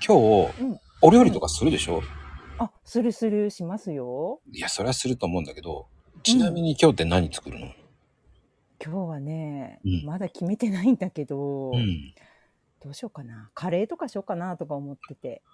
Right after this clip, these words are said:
Speaker 1: やっぱり、こう、
Speaker 2: うん。
Speaker 1: シェフって、こう、
Speaker 2: うん。
Speaker 1: 料理作る、その、献立って大変でしょ？
Speaker 2: あー、そうそう。もう、すごく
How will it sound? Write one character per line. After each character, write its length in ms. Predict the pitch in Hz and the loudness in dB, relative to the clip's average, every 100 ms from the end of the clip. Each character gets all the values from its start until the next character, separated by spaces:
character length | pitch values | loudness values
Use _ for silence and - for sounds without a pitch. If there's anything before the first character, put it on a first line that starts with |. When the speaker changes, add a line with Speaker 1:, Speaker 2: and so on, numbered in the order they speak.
| _ _ - | _ _ -4
Speaker 1:
や 100 | 104 | -4
っ 60 | - | 0
ぱ 120 | 143 | 2
り、 320 | 147 123 95 _ _ | 4 4 2 _ _
こ 140 | - | -10
う、 20 | 87 | -4
Speaker 2:
う 20 | 196 | -2
ん。 40 | |
Speaker 1:
シ 160 | 160 131 | -2 -6
ェ 20 | |
フ 140 | - | -6
っ 20 | |
て、 400 | 78 _ - 156 - | -8 _ -8 -8 -10
こ 340 | - 53 - - | -14 -14 -12 -14
う、 60 | |
Speaker 2:
う 40 | 165 | -4
ん。 40 | |
Speaker 1:
料 180 | 117 127 | -2 -2
理 60 | |
作 260 | 87 - 87 | -4 -6 -6
る、 160 | 78 - _ _ _ _ | -6 -10 _ _ _ _
そ 160 | - - | -12 -12
の、 220 | 139 - | -12 -4
献 220 | - 113 | -2 0
立 260 | 139 139 - | -2 -2 -6
っ 20 | |
て 140 | - 120 | -8 -6
大 180 | 120 | -4
変 80 | 113 | -4
で 100 | 113 | -6
し 100 | - | -6
ょ？ 120 | 127 - _ _ _ _ | -10 -12 _ _ _ _
Speaker 2:
あ 300 | 190 202 208 | -6 -2 -2
ー、 20 | |
そ 220 | 175 208 | -2 -2
う 60 | 220 | -2
そ 140 | - | -2
う。 40 | 202 | 0
も 720 | 185 180 165 170 165 156 151 | 0 0 -2 -4 -8 -8 -12
う、 40 | |
す 140 | - 147 | -14 -10
ご 160 | 214 | -10
く 100 | 254 | -4